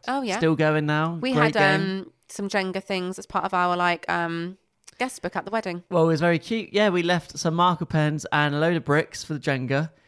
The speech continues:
Speaker 2: So now when we play Jenga, we get to see what people were wishing us.
Speaker 1: Yeah, it's cute.
Speaker 2: Uh, the Magic Eight Ball.
Speaker 1: Yeah, I don't think I ever got one.
Speaker 2: My friend had one. I didn't have one either, but I remember playing it loads.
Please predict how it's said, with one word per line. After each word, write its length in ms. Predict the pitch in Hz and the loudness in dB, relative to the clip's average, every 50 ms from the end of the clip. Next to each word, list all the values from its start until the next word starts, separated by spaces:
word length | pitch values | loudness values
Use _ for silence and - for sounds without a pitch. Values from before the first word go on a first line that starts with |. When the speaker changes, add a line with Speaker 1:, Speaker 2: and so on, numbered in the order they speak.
| _ - | _ -10
Speaker 2:
So 160 | - 143 147 | -4 -2 0
now 280 | 151 160 156 151 147 147 | 2 4 4 4 6 6
when 280 | 156 170 180 175 175 | 4 4 2 2 0
we 160 | 170 170 156 | -2 -2 -4
play 260 | 131 - 156 147 147 139 | -2 -2 0 0 0 0
Jenga, 420 | - 139 131 127 135 156 160 160 | 0 -2 -2 -2 -2 -2 -2 -2
we 120 | 160 165 | -2 -4
get 180 | 160 - - - | -4 -6 -8 -10
to 80 | - 156 | -10 -10
see 340 | - - 180 175 180 175 | -6 -2 0 0 0 0
what 200 | 170 175 175 - | 0 0 -2 -2
people 400 | - 196 185 - - 185 185 180 | -2 -4 -4 -2 0 0 0 0
were 340 | 180 185 185 180 185 185 175 - - - | 0 0 0 0 0 -2 -4 -8 -8 -6
wishing 320 | 226 226 - - 147 131 | -6 -6 -4 -6 -6 -6
us. 340 | 127 120 - - - - - 440 453 | -6 -8 -8 -10 -14 -12 -10 -8 -6
Speaker 1:
Yeah, 80 | 330 | -6
it's 160 | 214 - - - | -6 -8 -12 -10
cute. 260 | - - - - - _ _ - | -8 -6 -6 -6 -8 _ _ -2
Speaker 2:
Uh, 200 | 147 147 151 151 - - | 2 2 4 2 2 0
the 80 | 156 139 | -2 0
Magic 420 | 143 151 160 156 - 160 - - - | 2 2 0 0 0 -4 -6 -4 -2
Eight 240 | 156 151 156 - - | 0 0 0 0 0
Ball. 320 | - 160 175 185 196 - _ _ _ | 0 2 2 2 0 -4 _ _ _
Speaker 1:
Yeah, 240 | 185 175 175 190 - - _ - | -8 -6 -4 -4 -6 -8 _ -10
I 80 | 214 240 | -8 -8
don't 140 | - 285 254 | -8 -8 -8
think 100 | 226 202 | -6 -6
I 40 | 202 | -6
ever 120 | - 202 | -6 -8
got 160 | - - - | -10 -10 -10
one. 180 | - 160 160 170 - | -10 -10 -10 -10 -4
Speaker 2:
My 180 | 170 175 180 | 0 0 0
friend 300 | 165 - 196 180 175 147 | 2 2 2 2 2 2
had 160 | 147 120 104 - | 0 0 0 0
one. 160 | 107 117 139 | 2 2 2
I 20 | |
didn't 200 | 147 135 95 117 | 2 0 -2 -4
have 120 | 113 107 - | -4 -4 -4
one 120 | 113 117 | -4 -2
either, 280 | 117 120 110 90 90 92 | -2 -2 -2 -4 -6 -4
but 100 | - 107 | -2 -2
I 60 | 113 | -2
remember 240 | 113 120 123 127 123 | -2 -2 -4 -6 -8
playing 460 | 127 - - 135 131 131 120 107 101 | -10 -10 -8 -6 -6 -4 -4 -6 -8
it 100 | - - | -8 -6
loads. 600 | 95 104 104 82 71 57 67 - - - - - | -4 -4 -4 -4 -6 -8 -12 -14 -14 -16 -16 -16